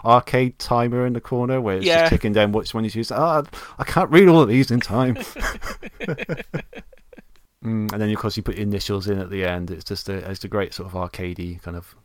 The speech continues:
Speaker 1: port feeling, I
Speaker 2: Yeah,
Speaker 1: suppose.
Speaker 2: it, it's like you said at the beginning, if you had, like, a, a few mates around and stuff, it'd be a really good party game, I think.
Speaker 1: Yeah, just sort of messing up the controls and not kind of doing it right, and it's, um, uh, yeah,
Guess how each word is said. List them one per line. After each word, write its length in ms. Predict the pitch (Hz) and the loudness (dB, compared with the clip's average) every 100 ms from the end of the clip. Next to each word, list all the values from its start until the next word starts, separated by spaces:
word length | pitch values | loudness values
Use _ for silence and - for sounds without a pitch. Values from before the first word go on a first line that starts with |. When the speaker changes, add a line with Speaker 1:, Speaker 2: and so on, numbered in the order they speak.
| _ | _
Speaker 1:
port 480 | - 90 85 - - | -8 -8 -8 -14 -18
feeling, 460 | - 104 90 80 82 - | -14 -10 -8 -8 -10 -14
I 40 | - - | -18 -6
Speaker 2:
Yeah, 280 | 302 311 - - | -2 0 0 0
Speaker 1:
suppose. 80 | |
Speaker 2:
it, 200 | - 127 - | -2 -10 -10
it's 220 | 269 - | -8 -8
like 80 | 349 | -6
you 60 | |
said 180 | - 247 | -6 -6
at 40 | 220 | -6
the 60 | |
beginning, 380 | 196 202 226 156 | -6 -4 -2 -2
if 120 | 160 | -2
you 40 | 202 | -2
had, 120 | 185 | 0
like, 200 | 175 - | 0 0
a, 240 | 170 135 | 0 0
a 40 | 170 | -2
few 200 | - 165 | -4 -4
mates 280 | 156 110 | -4 -4
around 200 | - 110 | -8 -8
and 100 | 123 | -12
stuff, 180 | - 123 | -8 -6
it'd 120 | - | -6
be 100 | - | -4
a 60 | 175 | -2
really 240 | 190 175 | 0 -2
good 160 | 151 151 | -4 -6
party 340 | - 156 - | -4 -6 -6
game, 240 | - - 53 | -8 -8 -8
I 80 | 55 | -14
think. 240 | - - _ | -16 -18 _
Speaker 1:
Yeah, 280 | 127 143 151 | -4 0 0
just 160 | 143 - | 0 -2
sort 120 | 117 | -2
of 60 | |
messing 300 | 120 110 120 | -2 -2 0
up 140 | 110 107 | -2 -2
the 80 | 110 | -6
controls 580 | 107 98 104 98 98 | -8 -4 0 0 0
and 120 | 95 98 | -4 -4
not 180 | 98 | -6
kind 160 | - 95 | -8 -10
of 60 | 82 | -8
doing 200 | 98 95 | -8 -8
it 100 | 78 | -10
right, 340 | 92 90 90 - | -6 -6 -6 -12
and 180 | - 87 | -18 -18
it's, 380 | 78 - - - | -18 -20 -16 -14
um, 380 | 73 69 67 71 _ _ _ _ _ _ - _ _ | -12 -14 -16 -20 _ _ _ _ _ _ -20 _ _
uh, 40 | - - - | -20 -20 -16
yeah, 340 | 110 110 85 | -10 -8 -10